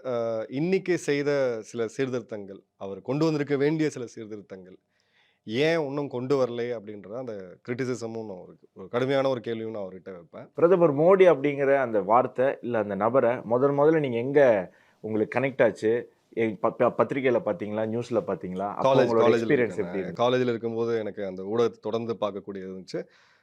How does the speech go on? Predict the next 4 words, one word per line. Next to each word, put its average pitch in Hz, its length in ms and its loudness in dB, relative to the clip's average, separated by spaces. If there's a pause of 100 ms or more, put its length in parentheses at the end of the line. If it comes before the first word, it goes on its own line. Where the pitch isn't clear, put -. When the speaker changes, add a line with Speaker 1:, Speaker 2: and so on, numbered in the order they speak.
Speaker 1:
So, 113 580 -2
எனக்கு 147 760 -2
இன்னைக்குமே, 127 800 -2 (340)
அ, 104 100 -8